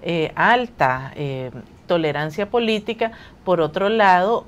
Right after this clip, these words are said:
otras preguntas de la misma encuesta entran en tensión con esta respuesta. Por ejemplo, eh, más adelante en el acápite sobre, eh, libertad de expresión, cuando la gente dice, eh,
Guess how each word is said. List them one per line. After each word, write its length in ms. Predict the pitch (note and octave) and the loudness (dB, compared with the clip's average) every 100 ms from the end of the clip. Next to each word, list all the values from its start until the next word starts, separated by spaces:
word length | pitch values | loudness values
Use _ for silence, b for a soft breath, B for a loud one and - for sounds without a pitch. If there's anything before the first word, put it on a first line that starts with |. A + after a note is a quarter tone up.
| - | -6
otras 360 | F3+ C4+ C#4+ A#3+ | 2 2 2 -4
preguntas 580 | - D3+ E3 F#3 F3+ D#3 | -4 -6 -4 -6 -6 -4
de 100 | C#3 | -4
la 120 | C#3 | -4
misma 340 | D3 F3 G#3 | -6 -6 -6
encuesta 680 | G#3+ G#3 G3 F#3+ G3 - G#3+ B B B - - | -8 -4 -2 0 0 -2 -2 B B B -20 -6
entran 500 | F3+ F#3 F3+ G3+ G3+ | -2 -2 -2 -2 -2
en 140 | G3 | -4
tensión 640 | G3 E3 D#3 D3+ D#3 D#3+ G3+ | -4 -4 -6 -6 -4 -4 -4
con 240 | F3+ D3 | -6 -6
esta 260 | C#3 D3 E3+ | -8 -4 -2
respuesta. 600 | G3 G3 F3+ F#3 G3 G#3 | -4 -4 -2 -2 -4 -6
Por 200 | E3+ D3 | -4 -6
ejemplo, 560 | D#3 C#3+ C#3 F#3 G#3 B B B - | -6 -8 -6 -4 -4 B B B -4
eh, 240 | E3 D#3 | 0 0
más 240 | D3 D3 | -2 -4
adelante 800 | F3+ F#3 F#3+ F3+ F#3 F3+ A#3 - | -2 0 0 0 -2 -2 -2 0
en 140 | F3 D#3+ | -4 -4
el 120 | D3 | -4
acápite 600 | C#3 D3+ D3+ F#3+ F#3 G3+ | -4 -4 -4 -6 -6 -8
sobre, 560 | G3+ F#3 E3 D#3 C#3+ C3+ B B - | -4 -2 0 0 -2 -4 B B -6
eh, 240 | D#3+ D3+ | -2 -2
libertad 560 | D3+ D#3+ D#3 D3 D3+ D3 | -2 0 -2 -2 0 0
de 80 | D3+ | 0
expresión, 720 | - G3+ G#3 A3+ G#3+ G3 A#3+ B B - | -2 -2 -2 0 2 2 -2 B B -12
cuando 340 | - F3 E3 D#3+ | -2 -2 0 -2
la 140 | D3+ | -2
gente 500 | D3+ D3+ C3+ C3+ F3+ | -4 -8 -8 -6 -4
dice, 500 | G3+ G3+ F#3+ - B3+ - - | -2 -4 -4 -4 -6 -8 -16
eh, 320 | - C3 B2 | -10 -8 -8